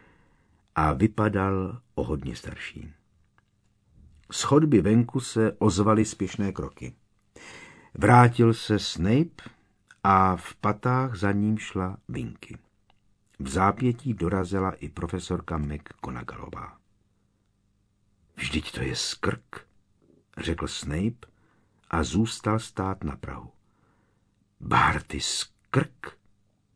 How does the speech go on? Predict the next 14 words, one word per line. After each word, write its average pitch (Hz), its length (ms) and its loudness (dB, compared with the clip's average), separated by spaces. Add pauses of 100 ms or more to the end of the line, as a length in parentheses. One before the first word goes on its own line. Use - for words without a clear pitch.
(140)
Můj 135 360 10
ty - 180 -12
bože,“ 82 500 -10 (800)
vyjekla 123 520 2
profesorka 95 600 -4
McGonagallová, 80 1300 -4 (280)
úplně 135 520 2
strnula 78 760 -6 (800)
a 131 120 4
beze 147 360 4
slova 80 380 -2
zírala 95 580 2
na 73 120 -2
muže 92 360 -2